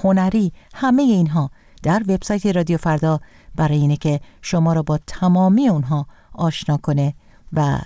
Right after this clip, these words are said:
به گوشه و کنار جهان ببره. پس یادتون باشه رادیو فردا دات کام. اما اجازه بدید که الان بریم و بشنویم در مورد اینکه خبرنگاران و مردم محلی ساکن حاشیهٔ دریای خزر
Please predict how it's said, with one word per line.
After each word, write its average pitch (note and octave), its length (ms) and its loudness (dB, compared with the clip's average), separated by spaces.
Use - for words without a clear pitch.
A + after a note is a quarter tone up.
به D3 260 -2
گوشه D3 300 -2
و D3+ 120 -2
کنار E3 420 0
جهان D3 360 -2
ببره. C#3 360 -2
پس - 480 -2
یادتون E3 400 0
باشه F#3 240 -2
رادیو C#3+ 320 0
فردا D3 420 -2
دات C#3 220 -2
کام. - 140 -4
اما D4 320 -2
اجازه G#3+ 280 -2
بدید C4+ 280 0
که C4 220 0
الان D#3 260 2
بریم E3 280 0
و E3 120 0
بشنویم E3 600 0
در D3 120 0
مورد C#3+ 240 0
اینکه D#3+ 260 0
خبرنگاران D3 840 0
و D#3+ 140 2
مردم F#3 500 0
محلی D3+ 460 0
ساکن E3 360 -2
حاشیهٔ D#3+ 640 0
دریای D3+ 500 0
خزر D#3 440 -2